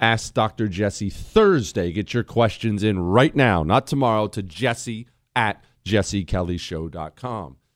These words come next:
And yes, make sure somebody who you've sent away from home, who doesn't live at home, maybe mom, maybe a son, maybe a daughter, maybe the wife travels, her husband, make sure they have a hero gun.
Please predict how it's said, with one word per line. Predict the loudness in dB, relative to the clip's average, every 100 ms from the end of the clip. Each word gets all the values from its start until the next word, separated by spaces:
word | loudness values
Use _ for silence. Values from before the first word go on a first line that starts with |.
| _ -12
And | -8 -4
yes, | -2 -2 -2 -8 -16 _ -6
make | -2 -2
sure | -4 -6 -4 -2 -4
somebody | -8 -14 -8 -8 -8 -6 -4 -4 -6 -6 -10 -12 _ _ _ _ _ _ _ _ _ _ 0
who | 2
you've | 4 4 2
sent | 0 0 2
away | 2 2
from | 0 -2 0
home, | 0 2 0 0
who | -4
doesn't | -2 -2 -2 -4
live | 0 0 0
at | -4
home, | 0 2 2 0 -2 -6 -12 -14 _ _ -10
maybe | -8 -6
mom, | -4 -2 0 2 2 2
maybe | 2 2
a | 0
son, | -2 -2 -2 0 -2
maybe | -4 -6
a |
daughter, | -6 -6 -4 -6 -8
maybe | -8 -6 -6
the |
wife | -4 -2 -2 -2
travels, | -4 0 0 0 -4
her | -4
husband, | -2 0 -2 -6 -8 -8 -10 _ _ -6
make | -6 -6
sure | -6 -6
they | -4 -4
have | -2 -2 -2 -2
a | -4
hero | -4 -6 0 0
gun. | 0 -2 -2 -4 -8 -14